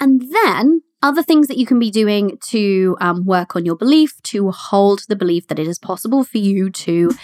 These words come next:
achieve this level of abundance, is to, like I mentioned, using a mindset routine,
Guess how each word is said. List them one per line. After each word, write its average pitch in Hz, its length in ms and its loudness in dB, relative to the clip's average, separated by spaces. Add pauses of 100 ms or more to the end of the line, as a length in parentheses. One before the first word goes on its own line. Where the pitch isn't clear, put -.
(120)
achieve 190 320 -4
this 233 160 -2
level 208 180 0
of 214 80 2
abundance, 170 540 2 (340)
is 196 300 0
to, 175 340 -2
like 185 240 -4
I 190 40 0
mentioned, 170 500 -2
using 165 320 -2
a - 40 -8
mindset 285 380 0
routine, 262 540 0